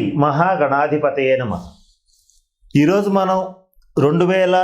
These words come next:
ఇరవై మూడవ సంవత్సరం జూన్ నెల రాశి ఫలాల్లో భాగంగా మేషరాశి వారికి ఈ మాసం ఎలా ఉంటుంది అనేటువంటి అంశం గురించి తెలుసుకుందాం. మొట్టమొదట మేషరాశి అంటే అశ్విని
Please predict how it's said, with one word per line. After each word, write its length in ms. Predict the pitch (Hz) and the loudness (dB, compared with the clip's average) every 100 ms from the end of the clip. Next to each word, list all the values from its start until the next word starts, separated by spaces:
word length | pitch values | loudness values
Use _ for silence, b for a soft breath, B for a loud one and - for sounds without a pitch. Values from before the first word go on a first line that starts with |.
| 147 | 0
ఇరవై 180 | 151 165 170 | 0 0 2
మూడవ 220 | 175 175 | 2 2
సంవత్సరం 500 | 170 165 - 160 165 131 | 0 -4 -4 -4 -2 -2
జూన్ 200 | 135 165 165 | 0 0 0
నెల 160 | 160 | 0
రాశి 280 | 143 143 147 135 | 0 -2 -4 -4
ఫలాల్లో 420 | 143 143 139 139 123 | 0 0 0 -2 -2
భాగంగా 420 | 107 120 131 131 123 80 - _ _ _ _ _ _ _ | -4 -4 -4 -2 -2 -2 -8 _ _ _ _ _ _ _
మేషరాశి 600 | 113 160 185 180 175 175 | -4 -2 0 0 0 -2
వారికి 340 | 170 170 170 190 175 | 0 -2 -4 -12 -6
ఈ 40 | 143 | -2
మాసం 260 | 143 147 160 135 | -2 -2 -2 0
ఎలా 120 | 143 151 | 0 0
ఉంటుంది 360 | 151 151 143 156 151 - | -4 -8 -6 -6 -8 -6
అనేటువంటి 480 | 120 131 127 127 113 | -4 -4 -4 -6 -4
అంశం 280 | 113 110 117 104 | -6 -6 -6 -4
గురించి 360 | 104 101 143 120 76 - _ _ _ - | -4 -4 -4 -4 -6 -14 _ _ _ -4
తెలుసుకుందాం. 540 | 117 - 147 143 165 196 - _ _ _ _ _ _ _ _ - | -4 -2 -4 -2 -2 -4 -14 _ _ _ _ _ _ _ _ -2
మొట్టమొదట 520 | 170 180 214 208 208 185 127 92 - 160 151 | 0 2 0 0 0 0 0 -4 -6 -4 0
మేషరాశి 560 | 175 180 202 190 180 170 | 0 0 0 0 0 -2
అంటే 220 | 160 190 131 87 104 | 0 -2 0 -4 -6
అశ్విని 260 | 127 170 170 | -4 -2 -2